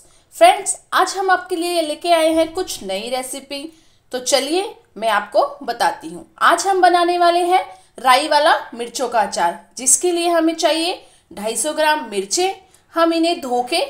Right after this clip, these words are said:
सुखा के, साफ करके रख लेंगे। और उसके लिए चाहिए हमें मस्टर्ड ऑयल, पिसी हुई राई,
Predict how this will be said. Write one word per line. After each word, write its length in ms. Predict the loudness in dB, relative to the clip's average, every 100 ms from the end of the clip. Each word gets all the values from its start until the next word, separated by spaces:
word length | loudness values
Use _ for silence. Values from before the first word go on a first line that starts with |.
| -8 -14
सुखा 360 | -14 0 2
के, 200 | 2 -2
साफ 340 | 0 2 2 2
करके 340 | -4 -2 -2 -2 -6 -20 -2
रख 240 | -2 -2
लेंगे। 420 | -6 -6 -6 -8 -10 _ _
और 100 | -4
उसके 340 | -2 -4 -2 -2
लिए 140 | -2
चाहिए 340 | -2 -2 -2
हमें 480 | -4 -4 -4 -4 -6 -12 _ _ _ _ _ _ -14
मस्टर्ड 460 | -8 -6 -4 -4 -2
ऑयल, 520 | 0 0 0 -2 -8 _ _ _ _ _ -20 _ _ _ _ _ _ _ _ _ _
पिसी 340 | -4 0 0 0
हुई 280 | 0 -4
राई, 580 | -4 -2 -2 -2 -6 -12